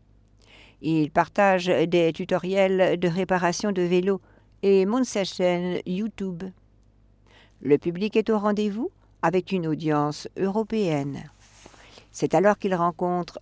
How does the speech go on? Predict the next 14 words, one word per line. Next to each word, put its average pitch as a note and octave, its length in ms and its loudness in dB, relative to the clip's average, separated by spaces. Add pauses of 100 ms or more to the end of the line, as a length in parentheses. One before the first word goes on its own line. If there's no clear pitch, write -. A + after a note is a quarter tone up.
Aurélie, E3+ 540 -2 (400)
spécialisée F#3 920 0
en F#3 80 -2
communication, F3 880 -4 (420)
avec D3 280 0
qui A3+ 140 -6
il F3 100 -4
s'associe G#3 540 -4
en F3+ 60 -2
deux E3+ 120 0
mille G3 140 -2
dix-sept. - 720 -8 (840)
Ils F3+ 160 -4
choisissent F3+ 580 0